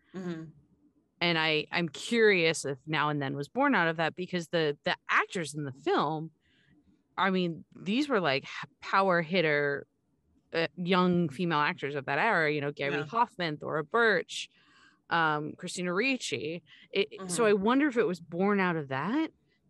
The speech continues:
Speaker 2: and whoever, I don't know. I, I'm just so curious about the, the writing and the choices.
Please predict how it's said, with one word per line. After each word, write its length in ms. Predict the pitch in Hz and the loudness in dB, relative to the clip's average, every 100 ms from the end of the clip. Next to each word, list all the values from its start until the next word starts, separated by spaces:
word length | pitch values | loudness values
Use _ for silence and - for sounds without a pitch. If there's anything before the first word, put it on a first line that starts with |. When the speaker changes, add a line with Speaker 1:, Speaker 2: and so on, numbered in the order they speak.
| _ | _
Speaker 2:
and 460 | 202 190 180 175 - _ _ _ _ _ _ _ 196 | 2 4 4 0 -4 _ _ _ _ _ _ _ -6
whoever, 720 | - - - 202 190 180 160 143 - _ _ _ - | -6 -8 2 2 4 0 -2 -6 -18 _ _ _ -12
I 120 | 190 | -10
don't 220 | 202 208 190 | -4 0 2
know. 420 | 220 196 143 - - | 0 -2 -4 -6 -10
I, 60 | 120 _ - | -16 _ -8
I'm 140 | 214 | -6
just 200 | 202 - | -4 -4
so 140 | 277 269 | -4 -4
curious 480 | - 214 185 156 | 0 2 2 0
about 260 | 151 156 147 - | -4 -6 -6 -6
the, 180 | 147 - - _ _ _ _ | -8 -8 -18 _ _ _ _
the 100 | 170 | -6
writing 540 | 143 151 185 226 233 214 | -4 -2 -2 0 0 -2
and 120 | 160 | -2
the 60 | 143 | -6
choices. 880 | - 202 208 - 208 202 196 - | -2 0 0 0 0 0 -4 -12